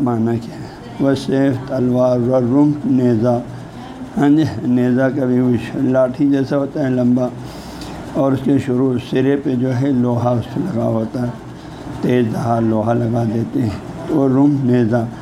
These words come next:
تو یہ ساری چیزیں جو ہیں، ہاں جی، تیر، خنجر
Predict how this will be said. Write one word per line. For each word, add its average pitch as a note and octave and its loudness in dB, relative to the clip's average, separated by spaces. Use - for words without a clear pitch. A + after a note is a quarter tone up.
تو D#3+ 0
یہ D3+ 6
ساری C#3+ 2
چیزیں C#3+ 4
جو C3 2
ہیں، C#3+ 2
ہاں C#3 4
جی، D3+ 6
تیر، C3+ 4
خنجر C3+ 4